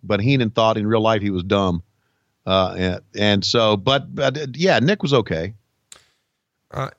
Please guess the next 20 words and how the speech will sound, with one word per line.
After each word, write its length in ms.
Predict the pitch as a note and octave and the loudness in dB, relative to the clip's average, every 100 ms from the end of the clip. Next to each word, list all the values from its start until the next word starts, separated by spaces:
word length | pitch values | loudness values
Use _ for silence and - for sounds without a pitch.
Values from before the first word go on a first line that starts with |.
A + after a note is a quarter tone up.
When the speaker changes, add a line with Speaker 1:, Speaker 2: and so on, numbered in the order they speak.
| _ | _
Speaker 2:
Aaron 320 | - F#3+ F3+ C#3 | 0 2 2 2
wants 220 | C3 - | -2 -2
to 80 | B2+ | -2
know, 120 | A#2+ | 0
does 200 | C3+ C#3 | 0 0
Dean 200 | A#3+ C#4+ | 0 2
Malenko 420 | G3+ F#3 G3 G3+ | 4 2 2 2
belong 400 | D#3+ C#3+ D3 D3+ | 4 4 2 0
in 60 | B2+ | -2
the 100 | A2+ | 0
W 260 | B2 C3+ | 0 0
W 240 | C3 A#2+ B2 | 0 -2 -2
E 60 | |
Hall 260 | B2 C3 B2+ | -2 0 -2
of 80 | A2 | -2
Fame? 320 | A#2+ A#2 B2+ _ _ _ _ _ _ _ _ _ _ _ _ _ _ _ _ _ _ _ _ | -2 -2 -4 _ _ _ _ _ _ _ _ _ _ _ _ _ _ _ _ _ _ _ _
Speaker 1:
He's 160 | - A2+ | -2 2
not 200 | C3+ D3 | 2 2
in 100 | D#3+ | 4
there? 220 | F3+ G#3+ | 4 0